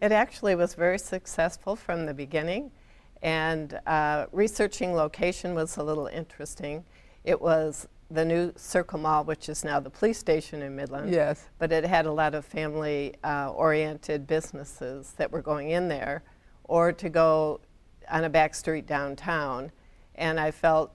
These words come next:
Speaker 1: for the best exposure that the mall with the other stores, the men's, the shoes, the women's, would be the best place to go for a children's store. So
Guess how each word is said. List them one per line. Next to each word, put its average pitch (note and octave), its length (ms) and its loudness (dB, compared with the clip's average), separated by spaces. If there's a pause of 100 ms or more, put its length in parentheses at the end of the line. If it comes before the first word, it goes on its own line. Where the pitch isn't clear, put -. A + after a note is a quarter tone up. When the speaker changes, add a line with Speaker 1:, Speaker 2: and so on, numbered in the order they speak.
(240)
Speaker 1:
for E3 140 0
the D3 120 -4
best D#3 580 2 (300)
exposure D3+ 840 0
that C#3 320 -2 (140)
the C#3 100 -4
mall C#3+ 400 2
with C#3+ 220 -4
the D3 120 -2
other C#3 200 -6
stores, D3 480 -4
the D3+ 100 -8
men's, D3 520 -8
the - 180 -10
shoes, D3 560 -8 (100)
the D#3 80 -4
women's, D3 640 -8 (520)
would D3+ 160 -2
be D#3 120 -2
the C#3 100 -8
best C#3 300 -2
place D3 260 -8
to - 80 -14
go E3 180 -10
for C3+ 180 -10
a C3+ 40 -12
children's G3 440 -4
store. - 300 -12
So D3+ 300 -6